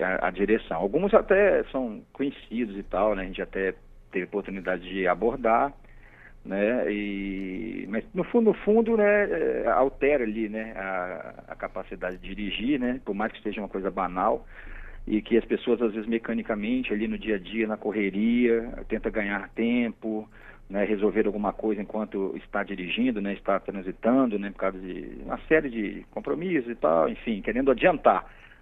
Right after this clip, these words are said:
e, e adiantar sua vida e acaba po-, podendo ser, gerando um problema, né?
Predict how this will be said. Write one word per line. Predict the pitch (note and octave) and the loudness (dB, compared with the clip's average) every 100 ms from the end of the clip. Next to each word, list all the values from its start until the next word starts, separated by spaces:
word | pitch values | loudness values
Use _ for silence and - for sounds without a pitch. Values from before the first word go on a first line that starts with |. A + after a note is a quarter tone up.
| - _ - | -20 _ -8
e, | G2+ G#2+ A2 A2 G2+ E2+ G2+ G2 F#2 - | -6 -2 0 0 -2 -4 -6 -6 -6 -8
e | - | -8
adiantar | F2+ G#2+ A2 A2+ | -2 0 4 4
sua | B2 G#2+ | 4 2
vida | F2+ A#2 C3 | 0 2 2
e | B2+ | 2
acaba | A#2+ - A2+ | 0 0 -2
po-, | A#2+ C#3 - | -2 -4 -6
podendo | - A#2 A2+ A#2+ | -2 0 0 -2
ser, | - A2 A2+ A2+ - - - - | -2 0 0 -4 -16 -20 -18 2
gerando | A#2 A2 A2+ | 6 6 6
um | A#2 | 2
problema, | B2+ C3+ G2 F2 E2 | 2 2 2 0 -2
né? | F#2 A#2+ | 0 -2